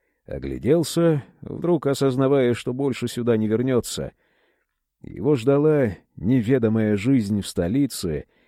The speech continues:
и полная неожиданных приключений дорога. Хотелось, чтобы эти приключения были интересными и добрыми.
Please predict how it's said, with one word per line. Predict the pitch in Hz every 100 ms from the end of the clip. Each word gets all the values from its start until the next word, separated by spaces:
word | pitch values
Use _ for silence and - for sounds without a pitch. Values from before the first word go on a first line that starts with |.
| _
и | - 71
полная | - 175 170 160 156 151
неожиданных | 151 147 123 143 135 127 131 120
приключений | 127 - 113 - 120 107 104
дорога. | 95 98 101 113 82 80 76 60 _ _ _ _ _
Хотелось, | _ 165 - 165 139
чтобы | - 143 127 127
эти | 143 127
приключения | 120 120 135 123 - 143 127 123 113
были | 107 117 113 104 85 _
интересными | - 135 - 104 139 117 - 117 107
и | 98 101
добрыми. | 82 110 98 87 80 76